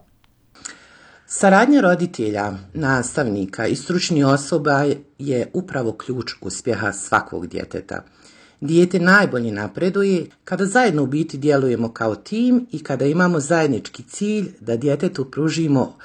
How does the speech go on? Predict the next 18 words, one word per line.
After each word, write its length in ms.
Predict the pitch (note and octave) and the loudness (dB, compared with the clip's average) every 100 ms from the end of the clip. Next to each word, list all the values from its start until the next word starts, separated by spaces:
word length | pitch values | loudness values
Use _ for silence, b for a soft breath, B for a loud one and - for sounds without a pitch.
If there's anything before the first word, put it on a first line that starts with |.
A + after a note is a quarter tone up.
| B B B | B B B
podršku, 640 | - A3 G#3+ F#3+ - C3+ | 2 4 4 -4 -6 -4
razumijevanje 880 | A2 G2 - A#2+ C3 E3 F3+ F3 E3 - | -2 -4 -2 0 0 2 2 2 -2 -6
i 80 | C#3 | -10
podsticajno 800 | - B2+ - C3+ B2+ A#2+ A#2 A2 | -4 -4 -4 -10 -4 -2 0 -2
okruženje. 720 | - A#2 - G2+ F#2 E2+ E2 b b b b b - | -4 -8 -4 -4 -2 -4 -8 b b b b b 0
Roditelji 540 | E3 G#3+ D4 C#4+ A3+ | 6 6 4 -2 -2
su 180 | - - | -4 -8
ti 180 | A#3 A#3 | -8 -4
koji 220 | G#3 G3 | -4 -2
dijete, 440 | G3 G3+ G3+ F#3+ | 2 0 4 0
hajmo 280 | - F3 F3+ | 2 0 2
reći, 260 | E3+ F3+ G3+ | 2 0 2
najbolje 440 | A3+ C3 B2 A#2+ | 4 4 0 -2
poznaju, 760 | - G#2 G#2 E3 G#3+ A#3 A#3 A#3 B B B | -4 -4 0 2 4 4 2 -6 B B B
nastavnici 760 | F3 D3 C#3+ C#3+ F#3+ C#3+ C#3 - | 0 4 2 2 2 2 0 -2
prate 380 | D#3+ C#3 C#3 | 0 0 -2
njegovo 400 | A#2 A2+ B2 A2+ | -2 -2 -2 -4
funkcionisanje 1120 | A2+ G2+ G2+ - A#2 D#3 A3 - C4 B3+ B3 | -4 -8 -12 -2 0 2 0 0 2 4 2